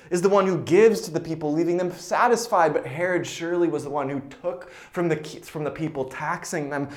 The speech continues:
greatly. Jesus is the one who gives his authority to the people because he's so secure, we can even rest in his security. But, but Herod's the one who hoards his authority,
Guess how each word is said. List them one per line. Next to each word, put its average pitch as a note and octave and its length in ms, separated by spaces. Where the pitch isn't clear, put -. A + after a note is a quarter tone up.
greatly. C#3 640
Jesus F#3+ 680
is G3 180
the G#3+ 80
one A3+ 120
who F#3+ 220
gives G#3+ 380
his B3+ 100
authority F#3+ 500
to - 120
the F#3+ 80
people A#3 420
because F#3 240
he's G#3+ 180
so F#3+ 320
secure, A3 600
we A3+ 100
can A3 120
even G#3+ 200
rest G3 240
in F#3+ 80
his G3+ 100
security. C4 460
But, - 360
but G#3 160
Herod's A#3+ 420
the G3+ 60
one G3+ 220
who G3+ 100
hoards C4 500
his F3 120
authority, F3+ 640